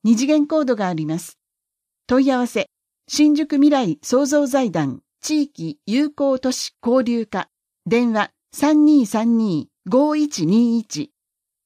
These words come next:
以上、学校プール開放でした。続いて、バスケットボール教室、新宿区かける吉本、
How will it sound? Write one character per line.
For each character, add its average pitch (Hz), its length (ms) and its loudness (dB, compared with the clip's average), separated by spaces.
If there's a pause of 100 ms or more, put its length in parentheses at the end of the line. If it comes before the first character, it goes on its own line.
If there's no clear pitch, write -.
(260)
以 262 120 -2
上、 202 340 -2 (400)
学 214 240 -6
校 311 220 2
プ 311 140 -4
ー 294 120 2
ル 180 280 -4
開 269 260 0
放 247 260 2
で 214 140 0
し - 100 -6
た。 - 180 -6 (840)
続 254 240 -6
い 285 80 -4
て、 247 300 -6 (420)
バ 226 140 -2
ス - 80 -16
ケ 330 80 -2
ッ 330 120 -4
ト 320 120 0
ボ 311 180 0
ー 311 40 -2
ル 302 120 -2
教 285 240 0
室、 - 380 -10 (400)
新 294 280 2
宿 285 240 -6
区 - 300 -6
か 220 140 -6
け 294 120 -4
る 226 260 -4
吉 190 260 0
本、 233 320 -2